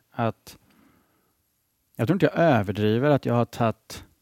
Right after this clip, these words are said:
mellan fyra och fem tusen kontakter på LinkedIn under de åren, eh, cirka tio år som jag har använt LinkedIn.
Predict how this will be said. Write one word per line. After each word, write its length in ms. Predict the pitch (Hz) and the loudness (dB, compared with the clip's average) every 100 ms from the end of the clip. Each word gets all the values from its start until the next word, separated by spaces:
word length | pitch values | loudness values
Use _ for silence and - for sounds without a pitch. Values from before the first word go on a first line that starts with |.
| _ _ _ _ _ _ _ _ _ _ | _ _ _ _ _ _ _ _ _ _
mellan 300 | - 127 117 | -2 0 0
fyra 480 | 110 - 147 107 107 | -2 -6 -4 -2 -4
och 80 | 110 | -4
fem 400 | - 131 104 98 - | -2 -2 -2 -6 -12
tusen 760 | - 107 92 - 131 104 92 _ _ _ _ _ - | -8 -8 -8 -6 -4 -4 -8 _ _ _ _ _ -14
kontakter 500 | 113 113 - - 113 | -6 -6 -6 -12 -12
på 100 | 110 | -10
LinkedIn 320 | 107 - 139 _ _ _ _ _ _ _ _ | -12 -14 -18 _ _ _ _ _ _ _ _
under 220 | 123 110 | -2 -2
de 140 | 104 | -2
åren, 320 | 104 101 101 - _ | -4 -6 -8 -14 _
eh, 80 | 113 | -10
cirka 280 | - 127 104 | -4 -4 -4
tio 280 | - 107 104 | -6 -6 -6
år 140 | 101 | -6
som 120 | 95 | -8
jag 40 | 104 | -10
har 20 | |
använt 220 | 101 - | -10 -12
LinkedIn. 240 | 104 113 | -14 -14